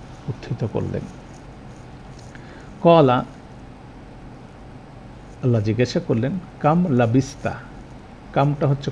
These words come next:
কত, এটা হচ্ছে ইসম ইস্তেফাম, লাবিস্তা হচ্ছে এখানে ফেল, তাহলে এটা মাফুল হিসাবে আসবে।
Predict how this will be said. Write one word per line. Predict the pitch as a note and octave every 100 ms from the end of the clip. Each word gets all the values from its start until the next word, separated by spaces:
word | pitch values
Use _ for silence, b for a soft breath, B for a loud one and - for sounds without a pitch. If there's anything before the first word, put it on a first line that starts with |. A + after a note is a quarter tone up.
| -
কত, | C#3+ C#3 E3 G#3 - - - - - - - -
এটা | A2+ B2
হচ্ছে | A#2 B2+
ইসম | A2 A2+
ইস্তেফাম, | G#2+ - G#2+ A#2+ F#3 - - B B B B -
লাবিস্তা | A#2+ B2+ C#3+ C#3 - C#3
হচ্ছে | A#2 A#2 A#2
এখানে | A#2+ A2 - -
ফেল, | B2+ G3+ - - - - - - -
তাহলে | A2 A2
এটা | A#2
মাফুল | A2 G#2 B2
হিসাবে | A#2 A2+ A2 G#2+
আসবে। | G#2 C#3+